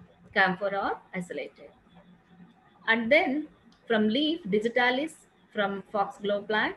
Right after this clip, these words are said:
atropine from Atropa belladonna, cocaine, nicotine, senna leaves, all these things are extracted.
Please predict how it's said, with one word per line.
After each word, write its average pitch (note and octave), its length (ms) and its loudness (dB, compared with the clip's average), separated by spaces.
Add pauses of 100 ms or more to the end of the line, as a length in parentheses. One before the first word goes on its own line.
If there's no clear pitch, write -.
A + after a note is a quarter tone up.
(140)
atropine G3+ 380 -6
from G3+ 160 -6
Atropa G3+ 400 -6
belladonna, G#3+ 600 -2 (220)
cocaine, G3+ 460 -4
nicotine, G3 480 -8
senna G3+ 300 -2
leaves, G3 320 -6
all F3 160 -4
these F3 180 -8
things F3+ 260 -10
are D4 120 -6
extracted. G2+ 560 -12